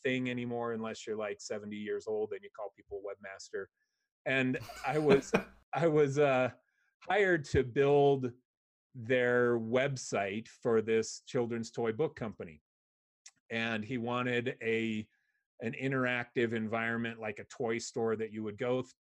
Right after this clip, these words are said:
Speaker 1: to. And anyway, I built this thing, I three D modeled it. I built it in Flash two point oh. Um, and it was really revolutionary. And he loved it so much, the C E O, that he had me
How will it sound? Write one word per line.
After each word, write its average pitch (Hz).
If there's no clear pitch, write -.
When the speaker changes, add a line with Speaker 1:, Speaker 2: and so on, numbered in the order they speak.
Speaker 1:
to. 123
And 110
anyway, 170
I 131
built 208
this 175
thing, 147
I 123
three 185
D 170
modeled 127
it. 120
I 113
built 147
it 135
in 117
Flash 143
two 147
point 127
oh. 123
Um, 117
and 127
it 147
was 131
really 190
revolutionary. 127
And 117
he 127
loved 156
it 143
so 113
much, 107
the 113
C 131
E 131
O, 123
that 120
he 110
had 123
me 117